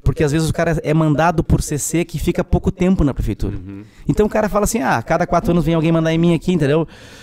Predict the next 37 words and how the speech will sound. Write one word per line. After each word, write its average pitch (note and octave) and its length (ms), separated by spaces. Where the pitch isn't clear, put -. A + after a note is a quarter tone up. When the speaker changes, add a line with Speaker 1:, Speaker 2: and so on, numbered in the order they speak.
Speaker 1:
E D#3 140
às C#3+ 160
vezes D#3+ 180
a F3 60
prefeitura F3 340
não E3+ 140
tem G3 140
fôlego. F3 600
Rosário D3+ 420
do C3 80
Sul, - 220
por D#3+ 160
exemplo, C#3+ 300
tem E3 80
um D3+ 120
índice E3+ 280
de D#3 60
endividamento C#3 640
de D#3+ 100
noventa E3+ 340
e E3+ 60
seis D#3+ 180
por C3 140
cento D3 240
da A2+ 80
folha. A#2+ 320
Entendeu? A2 340
É A2 340
uma C3+ 160
cidade D3 280
que - 60
tem D3+ 100
seis D#3 220
por C#3+ 160
cento D3 260
da C#3+ 80
população C3 540